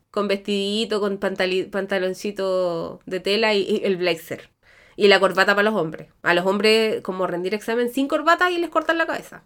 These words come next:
El día del hoyo los dejan pasar. En los tribunales propiamente tal, algunos jueces se dan color con la corbata para los hombres,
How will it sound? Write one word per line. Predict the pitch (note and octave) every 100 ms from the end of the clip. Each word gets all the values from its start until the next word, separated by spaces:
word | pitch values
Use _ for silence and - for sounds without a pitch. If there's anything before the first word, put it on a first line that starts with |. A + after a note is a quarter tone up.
| -
El | G#3
día | G3+ A3+
del | A#3+
hoyo | C#4+
los | D4+ D#4
dejan | D#4
pasar. | D#4 D#4 - _ _ - - - _ _ _ - -
En | A#3
los | A3+
tribunales | A#3 A3+ G#3 A3 C#4
propiamente | D4 D4 C#4+ D4 D4
tal, | D4 D#4+ F#4 - _ _ _ _ _ -
algunos | G#3+ G#3+ C4 C#4+ D4+ - _
jueces | D#4+ D#4+ E4+ E4+
se | - D#4+
dan | D4+ D#4
color | D4+ D4+ D#4
con | D#4
la | D#4
corbata | D4+ C#4+ D4+ D#4
para | D4+
los | D4+
hombres, | E4+ D#4+ F4 G4